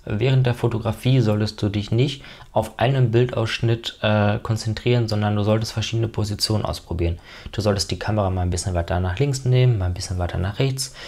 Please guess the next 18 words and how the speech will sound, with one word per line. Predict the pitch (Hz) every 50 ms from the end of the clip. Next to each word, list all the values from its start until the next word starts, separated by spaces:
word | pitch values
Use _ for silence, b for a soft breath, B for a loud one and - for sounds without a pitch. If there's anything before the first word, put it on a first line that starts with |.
| B B B B -
die | - 92 95
Höhen | 123 147 160 - -
anpassen | - 131 131 - 131 131 131 - 139 131 123
und | - 113 113 117 113 - 120
mit | 113 110 107 -
den | 107 101
Brennweiten | 95 98 98 101 95 95 90 - 90
spielen. | - - - 92 90
Das | 90 90 -
heißt, | 92 90 - -
du | 90
gehst | 98 95 -
vielleicht | - 98 90 85 -
mal | - 95
ein | 90
bisschen | 90 - - - 90
näher | - - - -
ran | - 110 127 131 131